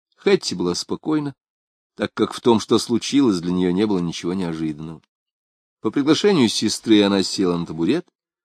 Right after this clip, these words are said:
и стала рассказывать о своих приключениях. Едва успела она начать свою повесть,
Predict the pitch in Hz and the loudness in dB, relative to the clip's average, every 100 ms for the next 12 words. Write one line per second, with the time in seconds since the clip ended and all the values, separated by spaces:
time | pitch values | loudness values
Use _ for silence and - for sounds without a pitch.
0 | _ _ - 147 147 208 208 110 85 - | _ _ -8 -6 -4 -2 0 0 -4 0
1 | 110 117 117 - - _ _ 98 92 90 | 0 0 -4 -6 -14 _ _ -10 -6 -2
2 | 87 - 98 95 - 90 82 82 85 _ | -2 -4 -14 -12 -8 -6 -8 -10 -16 _
3 | _ _ - - _ _ - 120 127 160 | _ _ -20 -20 _ _ -8 -6 2 4
4 | 160 131 160 151 147 147 143 - 180 180 | 4 2 2 4 4 2 0 0 -2 -2
5 | - 101 90 101 95 98 - | -2 -2 -2 -2 -2 -4 -10